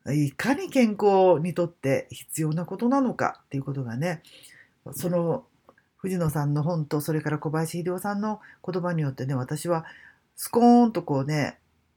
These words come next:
落ちたっていうか、腑に落ちた気がします。で、えー、楽しむっていうこと、あー、という話をするときに、えー、私はいつも中山康夫さんという方の話をします。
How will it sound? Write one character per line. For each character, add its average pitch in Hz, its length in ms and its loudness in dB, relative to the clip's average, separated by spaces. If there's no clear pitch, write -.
落 202 220 0
ち - 40 -8
た 135 100 -4
っ 104 80 -10
て - 120 -14
い 87 40 -10
う - 20 -18
か、 110 100 -8
腑 175 140 -6
に 180 140 -2
落 175 260 -6
ち - 20 -16
た - 220 -4
気 151 160 -8
が 156 120 0
し - 180 -4
ま 131 120 -2
す。 107 240 -2
で、 160 240 -2
え 139 260 -2
ー、 135 60 -6
楽 170 220 0
し 214 140 -4
む 208 140 -2
っ - 20 -16
て - 180 -8
い 156 40 0
う 151 40 -6
こ 151 120 -4
と、 - 280 0
あ 139 440 -2
ー、 - 220 -18
と 175 80 0
い 170 60 2
う 165 40 0
話 160 360 -4
を 139 60 -4
す 156 120 -8
る 160 100 -4
と 165 140 -6
き 135 140 -6
に、 170 280 -4
え 147 100 -6
ー、 - 20 -4
私 170 320 -4
は 196 100 -2
い 214 100 -4
つ 214 100 -8
も 180 180 0
中 170 240 -2
山 180 200 -2
康 180 280 -2
夫 185 60 -2
さ 190 200 -4
ん 185 60 -8
と 170 60 -6
い - 20 -6
う - 20 -8
方 151 240 -4
の 147 160 -4
話 165 340 -4
を 160 60 -2
し 156 140 -6
ま 147 120 -2
す。 - 200 -8